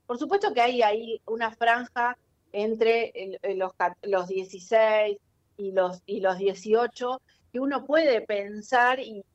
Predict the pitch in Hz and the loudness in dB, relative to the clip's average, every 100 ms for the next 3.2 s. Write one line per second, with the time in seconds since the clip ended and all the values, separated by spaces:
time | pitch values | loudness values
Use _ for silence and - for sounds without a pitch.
0 | _ 180 _ _ _ - 190 185 190 185 | _ -20 _ _ _ -6 -4 0 2 2
1 | 262 262 254 269 233 226 240 247 240 233 | 2 0 2 2 2 -2 -8 0 2 2
2 | 202 196 220 302 220 190 190 190 196 196 | 0 2 4 4 4 0 -2 0 0 0
3 | 180 | -4